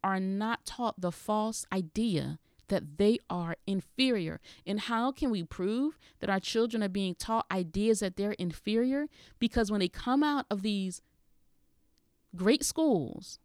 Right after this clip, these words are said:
when they come out of these great colleges, they come out as servants. They do not come out as leaders, as creators, as those who come back and are offering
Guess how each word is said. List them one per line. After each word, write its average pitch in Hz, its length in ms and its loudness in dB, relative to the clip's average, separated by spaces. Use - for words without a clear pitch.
when 185 140 -2
they 196 80 2
come 269 240 0
out 277 260 0
of 202 80 -6
these 190 200 -2
great 208 320 0
colleges, 180 840 -4
they 180 140 2
come - 320 -6
out 220 440 -4
as 175 520 -4
servants. - 840 -2
They 170 140 2
do 180 140 -2
not 196 300 0
come 277 220 0
out 302 300 -2
as 190 200 0
leaders, 190 640 2
as 185 240 0
creators, 220 800 4
as 190 280 0
those 262 520 4
who 240 140 2
come 262 320 2
back 262 380 0
and 214 200 0
are 196 200 -2
offering 247 480 2